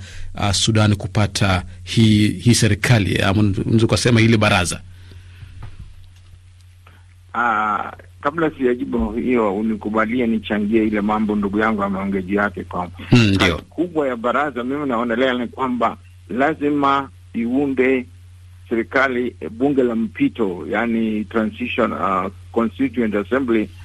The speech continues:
Speaker 2: ambayo itaandika katiba na ambayo itakuwa na uwezo wa kupitisha sheria.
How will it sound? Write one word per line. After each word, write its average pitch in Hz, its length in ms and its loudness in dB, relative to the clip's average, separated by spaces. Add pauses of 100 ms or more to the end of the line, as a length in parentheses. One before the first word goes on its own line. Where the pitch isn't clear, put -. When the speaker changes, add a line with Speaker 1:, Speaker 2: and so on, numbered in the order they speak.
(260)
Speaker 2:
ambayo 127 360 2
itaandika 120 520 0
katiba 143 640 -2 (360)
na 107 80 -2
ambayo 135 280 2
itakuwa 131 400 -2
na 123 80 -2
uwezo 131 400 0
wa 117 60 0
kupitisha 120 600 -6
sheria. 110 460 0